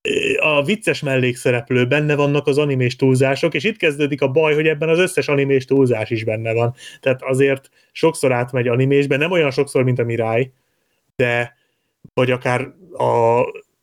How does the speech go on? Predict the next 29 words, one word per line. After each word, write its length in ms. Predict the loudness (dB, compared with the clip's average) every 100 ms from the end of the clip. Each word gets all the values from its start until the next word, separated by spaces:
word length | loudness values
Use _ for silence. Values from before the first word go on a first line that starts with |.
| _ _ _ _ _ -4
harcos, 380 | -2 -2 -4 -4 -4 -4
mi 180 | -2
ez? 200 | -2 -2 -8 _ _ -20 -20 -20 -20 _ _ _ _
Ö, 500 | -2 2 2 4 2 2 -2 -8 -10
szörny, 400 | -6 0 0 0
fiú 220 | 0 0
és 120 | 0
a 40 |
szörny, 320 | -4 -2 -2 -2 _ _ _ _ _ -8
de 140 | -4
hogy 340 | 0 2 0 -4
azért, 420 | -2 2 2 0
azért 360 | -2 0 0 0
sokszor, 600 | 0 -2 0 0 0 -2 _ _ _ _ _ _ -4
sokszor 380 | -2 0 -2
nagyon 260 | 0 -2 -2
animés 400 | -4 -4 -2 -2
volt 220 | -2 -4
nekem. 380 | -4 -8 -8 -8 -12 _ _ _ _ _ _ _ -8
Meg 380 | -2 -2 -4 -12 _
tényleg 280 | -2 -2 -2
nagyon 340 | -2 0 0
sok 200 | 0 -2
mindent 360 | -2 -2 -4 -4
akart 260 | -4 -4
beleszuszakolni 760 | -2 -2 0 -2 -2 -2 -2 0
ebbe 220 | 0 0
a 60 | -2
filmbe, 560 | 0 -2 0 -2 -2